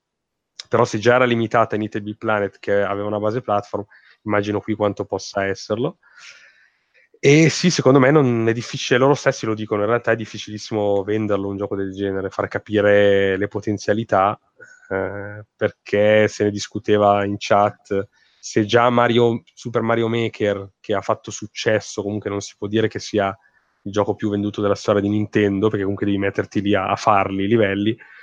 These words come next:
figuriamoci qui che non c'è neanche la, non c'è neanche Mario come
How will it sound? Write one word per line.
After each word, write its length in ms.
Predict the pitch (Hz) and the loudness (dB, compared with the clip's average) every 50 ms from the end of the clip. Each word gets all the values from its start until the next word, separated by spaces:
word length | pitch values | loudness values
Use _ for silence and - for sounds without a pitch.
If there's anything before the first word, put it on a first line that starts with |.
| - - - _ _ | -20 -20 -20 _ _
figuriamoci 520 | - - 110 113 113 117 113 110 104 - | -4 0 4 4 6 6 4 4 2 0
qui 160 | 120 113 113 110 | 0 2 4 4
che 80 | 120 | 6
non 100 | 113 110 | 4 4
c'è 140 | 104 - 113 | 4 4 4
neanche 280 | 104 104 104 101 - 104 | 4 4 4 2 2 4
la, 760 | 101 101 101 98 98 98 98 98 98 98 98 98 101 104 107 107 107 _ _ _ _ | 6 6 6 4 2 0 0 -2 -4 -6 -8 -10 -10 -12 -14 -16 -18 _ _ _ _
non 120 | - 110 101 | -4 -4 -4
c'è 120 | - - | 0 2
neanche 240 | 107 107 104 - 110 | 2 2 2 2 2
Mario 460 | 110 104 101 101 101 104 104 107 101 | 2 4 2 2 2 2 2 0 0
come 880 | - - 101 98 101 101 98 98 98 98 98 98 101 107 110 - _ | -2 -4 -4 -2 -2 -2 -4 -6 -6 -8 -8 -10 -10 -12 -16 -18 _